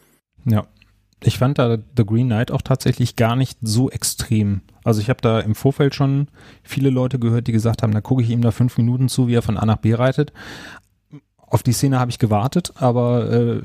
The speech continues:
ich, ich weiß nicht, ob ich durch die, äh, Rooney Mara Kuchenszene da so abgehärtet bin, aber ich fand ihn tatsächlich jetzt gar nicht so extrem, was jetzt lange Einstellungen angeht.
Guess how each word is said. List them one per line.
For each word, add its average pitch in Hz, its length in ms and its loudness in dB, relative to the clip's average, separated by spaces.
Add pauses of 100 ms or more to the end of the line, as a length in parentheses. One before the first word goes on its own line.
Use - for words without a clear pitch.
ich, 107 300 -2
ich 123 180 0
weiß 120 180 2
nicht, 120 180 0
ob 117 80 -2
ich 104 120 -4
durch 113 200 2
die, 113 280 0 (560)
äh, 117 80 -2
Rooney 117 420 2
Mara 120 600 0
Kuchenszene 139 720 0
da 127 160 2
so 123 160 2
abgehärtet 127 640 0
bin, 123 300 2
aber 110 280 0
ich - 140 -2
fand 127 180 2
ihn 113 140 -2
tatsächlich 107 500 0
jetzt - 160 0
gar 95 180 0
nicht 101 160 2
so 110 240 2
extrem, 101 580 0
was 95 140 -2
jetzt - 140 -6
lange 101 180 2
Einstellungen 95 500 0
angeht. 92 320 -4